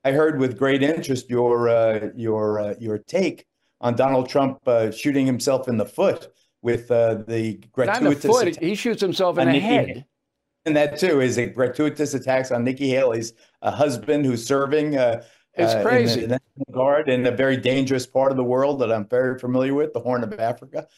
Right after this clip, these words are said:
Speaker 1: Uh, and, and it reminded me of his attacks on John McCain. Uh, it, it,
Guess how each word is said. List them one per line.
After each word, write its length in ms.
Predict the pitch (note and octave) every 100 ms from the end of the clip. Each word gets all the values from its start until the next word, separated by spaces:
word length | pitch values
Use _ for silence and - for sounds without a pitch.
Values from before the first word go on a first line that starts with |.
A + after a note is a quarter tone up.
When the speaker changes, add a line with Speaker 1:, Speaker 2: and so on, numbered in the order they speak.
| _ _
Speaker 1:
Uh, 380 | - B2 A#2+ A#2 A2+
and, 160 | C3 C3 -
and 180 | D#3 D3
it 240 | D#3 -
reminded 380 | D3 D3 D#3+ D#3
me 160 | D3+
of 120 | C#3 A2+
his 200 | B2+ G#2+
attacks 360 | - B2+ C3
on 140 | B2 A#2+
John 260 | B2 A#2+
McCain. 540 | A2 - A#2 B2+ C#3 C#3 _ _ _
Uh, 200 | A2 G#2+
it, 360 | A2 C3 A2+ -
it, 140 | B2+